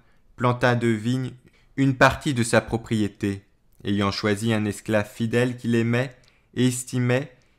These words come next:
il le fit venir et lui dit, « Je te confie ce vignoble que j'ai planté.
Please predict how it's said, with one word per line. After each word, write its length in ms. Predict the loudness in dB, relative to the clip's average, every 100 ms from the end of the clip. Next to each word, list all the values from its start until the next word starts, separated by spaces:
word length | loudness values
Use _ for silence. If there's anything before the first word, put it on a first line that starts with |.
| -6
il 160 | 0 0
le 100 | 0
fit 200 | -2 -2
venir 440 | 0 0 0 0
et 80 | 0
lui 180 | -2 -4
dit, « 300 | -8 -10 _ _ _ _
Je 140 | -2 0
te 140 | 0
confie 400 | -2 -4 -2 -4
ce 100 | -2
vignoble 540 | 0 2 2 2 0
que 160 | -2 -2
j'ai 160 | 0 -4
planté. 640 | -4 -6 -6 -6 -8